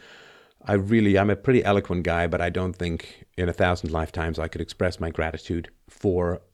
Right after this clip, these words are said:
what it is that you guys have, have helped me with and, and helped me. And I always hope that I do you proud. And listen, I know there are times, uh, people get really, really mad at me. They don't understand my decisions. And there are times where I don't talk about my decisions for reasons that,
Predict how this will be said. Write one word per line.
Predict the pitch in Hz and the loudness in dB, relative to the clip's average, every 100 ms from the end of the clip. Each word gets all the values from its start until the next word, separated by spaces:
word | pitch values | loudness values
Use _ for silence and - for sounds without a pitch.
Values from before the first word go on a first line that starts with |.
| - | -8
what | 98 90 | -2 0
it | 90 | 0
is | 87 82 | 0 -2
that | - 90 | -4 -6
you | 90 | -6
guys | 80 80 78 | -4 -4 -6
have, | 76 71 | -10 -12
have | - 78 | -10 -8
helped | 80 76 - | -6 -8 -8
me | 78 | -6
with | 78 76 | -4 -4
and, | 80 78 | -6 -8
and | 82 | -8
helped | - 80 69 | -6 -8 -6
me. | 87 | -6
And | 92 95 | -4 -2
I | 107 | 0
always | 123 104 - | 2 2 0
hope | 82 - | -4 -4
that | 80 | -6
I | 78 | -4
do | 80 | -4
you | 76 | -6
proud. | - 139 156 - - - | 0 2 2 -4 -12 2
And | 170 | 6
listen, | 220 - 135 | 6 6 2
I | 127 165 | 0 2
know | 147 135 131 | 4 6 6
there | 117 | 6
are | 98 | 4
times, | - 87 90 87 - _ _ _ _ 82 | 2 0 0 -2 -8 _ _ _ _ -4
uh, | 82 82 | -2 -2
people | - 92 82 | -4 -4 -2
get | 80 | -2
really, | 85 78 | -2 -4
really | 73 71 | -4 -4
mad | 82 98 | 0 2
at | 98 | 2
me. | 92 90 | 0 0
They | 82 | 0
don't | 78 80 | -4 -6
understand | 80 - 82 78 | -8 -6 -4 -4
my | 73 | -4
decisions. | 73 120 117 98 90 | -2 0 0 0 -2
And | 73 76 | -2 -4
there | 71 76 | -4 -4
are | |
times | 71 73 76 | -4 -8 -8
where | 73 | -8
I | 71 | -6
don't | 71 76 - | -6 -6 -2
talk | 101 - | -2 0
about | 90 82 | 0 0
my | 82 | -2
decisions | - - 90 - 82 | -6 -4 -4 -4 -6
for | - 73 | -4 -4
reasons | 78 80 76 | -4 -6 -8
that, | - 76 76 | -6 -6 -6